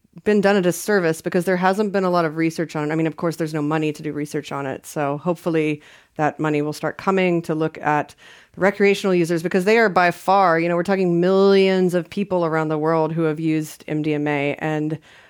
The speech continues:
um, people report really nice things coming out of it. I mean, yes, there's problematic relationships at time, you know, people who will say, you know, "There was this time in my life I was doing too much M D M A and it was taking a toll and I had to cut back." Um, but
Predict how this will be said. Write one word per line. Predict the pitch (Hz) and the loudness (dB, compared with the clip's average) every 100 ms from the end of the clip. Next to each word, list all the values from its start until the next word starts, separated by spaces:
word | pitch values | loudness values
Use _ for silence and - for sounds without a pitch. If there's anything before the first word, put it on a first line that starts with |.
| _ - | _ -4
um, | 160 151 147 151 - _ _ _ _ _ - | -2 0 -2 -6 -10 _ _ _ _ _ -10
people | 214 226 | -4 0
report | 226 220 226 | 0 2 2
really | 190 202 202 190 175 175 | 4 4 4 2 -2 -2
nice | 180 180 | 0 0
things | - 185 165 | 0 -2 -2
coming | 165 151 | -4 -2
out | 135 135 | -2 -2
of | |
it. | 147 | -2
I | |
mean, | 156 160 | 0 0
yes, | 165 165 - | 2 0 -2
there's | 170 156 - - - - | -4 -2 -6 -14 -18 -4
problematic | 165 160 156 170 185 | -2 0 2 2 2
relationships | 196 185 175 180 170 175 - | 2 0 0 -4 -4 -4 -4
at | - | -8
time, | - 165 160 160 160 160 | -4 -2 0 0 -2 -2
you | 151 | -2
know, | 147 160 | -4 -4
people | 170 165 165 | -6 -4 -2
who | 160 | -2
will | 156 | -2
say, | 160 156 | -2 -2
you | 147 | -2
know, | 147 | -2
"There | 151 | -2
was | 151 - | -4 -8
this | 147 | -12
time | - 160 | -6 -4
in | |
my | 151 | -2
life | 147 147 151 | -2 -2 -4
I | |
was | 147 | -8
doing | 160 156 - - - - - | -8 -12 -14 -20 -20 -20 -10
too | 160 | -2
much | 220 254 | 0 2
M | 226 | 4
D | 214 | 4
M | 208 | 4
A | 208 202 196 190 180 160 | 4 4 4 4 4 2
and | 160 | 0
it | |
was | 156 147 | -4 -4
taking | 156 156 | -4 -4
a | 143 | -6
toll | - 180 175 170 | -4 -2 0 0
and | 156 | 0
I | |
had | 147 | -2
to | 147 | -4
cut | 165 143 | -6 -2
back." | 151 151 156 - - - - - - | 0 0 -2 -12 -20 -20 -20 -10 0
Um, | 180 165 160 - 165 | 2 2 0 -6 -4
but | 214 220 247 | 2 2 2